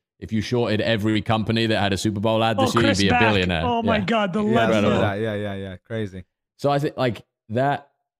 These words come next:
Speaker 1: idea of getting sucked into the, it's like this reputational, like, anybody working that hard to build a reputation or to buy a reputation, beware, right? And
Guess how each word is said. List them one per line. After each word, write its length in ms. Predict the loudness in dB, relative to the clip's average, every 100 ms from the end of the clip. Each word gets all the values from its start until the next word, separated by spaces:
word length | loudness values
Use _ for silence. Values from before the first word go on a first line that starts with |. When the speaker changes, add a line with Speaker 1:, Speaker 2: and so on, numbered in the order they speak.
| _ _ _ -2
Speaker 1:
idea 480 | -2 0 0 2
of 280 | 0 0 -2
getting 300 | -2 -2 -2
sucked 480 | -4 -4 -4 -6 -14
into 800 | -6 -4 -4 -2 -2 0 0 -2 -6
the, 560 | -4 0 0 0 -4 -8 _ _ _ _
it's 80 | -8
like 180 | -8
this 160 | -8 -8
reputational, 1300 | -2 -2 -2 -8 -4 -4 -4 -4 -4 -2 -2 -4 -8 _ _ _ -16
like, 100 | -8
anybody 380 | -4 -2 0 0
working 380 | 0 0 0
that 180 | 0 -2
hard 300 | 0 0 0
to 100 | -2
build 220 | -2 0
a 20 | 0
reputation 880 | -2 -4 -2 -2 -2 -2 -2 -4 -8
or 100 | -8
to 80 | -6
buy 320 | -2 0 2
a 100 | 2
reputation, 840 | 0 -2 -4 -2 -2 0 -2 -2 -4 _ _ _ _ _ _ _ _ -20 _ _
beware, 640 | -2 2 2 2 2 0 -4
right? 300 | -2 -2 -2 -8 _ _ _ _
And 540 | -2 0 2 0 -2